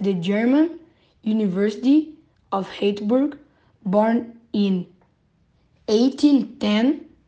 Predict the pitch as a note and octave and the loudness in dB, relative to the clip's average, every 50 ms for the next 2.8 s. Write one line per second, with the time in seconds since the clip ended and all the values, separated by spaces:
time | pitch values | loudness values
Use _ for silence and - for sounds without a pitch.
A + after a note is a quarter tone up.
0 | _ _ _ _ _ - - - - - G#3 G3+ G#3+ A3+ B3+ C4+ - - - _ | _ _ _ _ _ -20 -20 -8 -4 0 0 2 2 2 0 -2 -2 -6 -16 _
1 | _ - A3 A3+ A3 G#3+ G#3 G3+ G#3+ G#3 G3+ - - G#3 - - - A3 G#3+ G#3+ | _ 0 2 2 2 2 2 2 0 0 -4 -6 -10 -10 -6 -4 -2 0 2 2
2 | A#3 A3+ A3+ - - - G3 F#3+ F#3 F3+ F3 F3 D#3 - - - | 0 -2 -4 -12 -12 -10 -6 -6 -4 -4 -6 -8 -10 -14 -18 -20